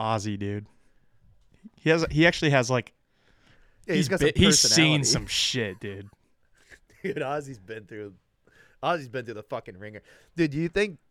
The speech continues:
Speaker 2: do you think Joe Biden's seen some crazy shit? I mean, he's been, like, deep in politics for a while. I bet he's seen some fucking shady
Speaker 1: Yeah.
Speaker 2: stuff. He's
Speaker 1: Either
Speaker 2: had people
Speaker 1: seen
Speaker 2: doing
Speaker 1: it, yeah,
Speaker 2: that.
Speaker 1: or just, like, heard about it or known about something.
Speaker 2: Yeah,
Speaker 1: Yeah,
Speaker 2: dude.
Speaker 1: for sure, dude. All those career politicians are like that.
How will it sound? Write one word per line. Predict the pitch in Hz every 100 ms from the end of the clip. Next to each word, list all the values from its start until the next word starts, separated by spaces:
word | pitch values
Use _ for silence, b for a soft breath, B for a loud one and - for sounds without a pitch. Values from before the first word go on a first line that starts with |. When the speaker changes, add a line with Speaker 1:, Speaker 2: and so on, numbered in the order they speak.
| _ 139
Speaker 2:
do |
you | 156
think | 214 185
Joe | 151 135
Biden's | 107 113 131 127
seen | 127 120
some | 117
crazy | - 117 113 110
shit? | - 95 123
I | 151
mean, | 139
he's | 170 220
been, | 208 156
like, | 135 113 - 110
deep | 156 143 127
in | 135
politics | 113 123 117 113 107
for | - 98
a |
while. | 101 101 95
I | 143
bet | 143
he's | 110
seen | - 120
some | 101 101
fucking | 113 90
shady | - 147
Speaker 1:
Yeah. | 147 151 156
Speaker 2:
stuff. | 104 95 - _ _ b b b
He's | 180 156
Speaker 1:
Either | 165
Speaker 2:
had | 139
people |
Speaker 1:
seen | - 151 147
Speaker 2:
doing | 147
Speaker 1:
it, | -
yeah, | 139 120
Speaker 2:
that. | 117
Speaker 1:
or | 131
just, | 123 123
like, | 117
heard | - 113 113
about | 113 110
it | 113
or | 107
known | 101 104 107
about | 110 107 104
something. | - 104 104 104 107
Speaker 2:
Yeah, | 101 104 90
Speaker 1:
Yeah, | 90
Speaker 2:
dude. | 85 90 90
Speaker 1:
for | 156 147
sure, | - - 127 110
dude. | 101 101 107 b b b b -
All | 139
those | 170 147
career | - 131 120
politicians | 110 104 107 107 107
are | 104
like | 98 92 -
that. | 90